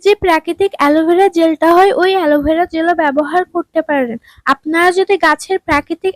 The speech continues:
অ্যালোভেরা জেলটি ব্যবহার করেন তাহলে অবশ্যই অ্যালোভেরা জেলের পরিমাণটি একটু বেশি বাড়িয়ে দিবেন। অ্যালোভেরা জেল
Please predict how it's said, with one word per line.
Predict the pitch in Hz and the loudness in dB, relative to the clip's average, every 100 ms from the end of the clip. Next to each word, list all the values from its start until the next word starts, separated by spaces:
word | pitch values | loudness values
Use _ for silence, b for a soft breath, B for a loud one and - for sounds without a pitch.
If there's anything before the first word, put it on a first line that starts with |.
| - | -4
অ্যালোভেরা | 269 302 302 339 | 0 2 4 2
জেলটি | 339 349 349 370 | 2 0 0 0
ব্যবহার | 311 262 302 349 359 | 0 0 2 2 2
করেন | 294 311 | 0 -2
তাহলে | 330 294 311 339 - | -2 0 2 2 2
অবশ্যই | 277 311 302 381 277 | 0 -2 -2 -2 0
অ্যালোভেরা | 285 294 311 339 | 0 0 0 0
জেলের | 339 330 349 - | 2 0 0 0
পরিমাণটি | 311 302 302 294 370 - | -2 -2 -6 -6 -8 -8
একটু | - 349 269 | -10 -10 -6
বেশি | 285 - 339 | -6 -4 -4
বাড়িয়ে | 277 247 285 277 | -2 -2 0 0
দিবেন। | 277 226 - - _ _ _ _ _ _ _ _ _ - | 0 -2 -4 -14 _ _ _ _ _ _ _ _ _ 0
অ্যালোভেরা | 302 330 359 381 392 | 4 4 4 4 4
জেল | 392 415 | 4 2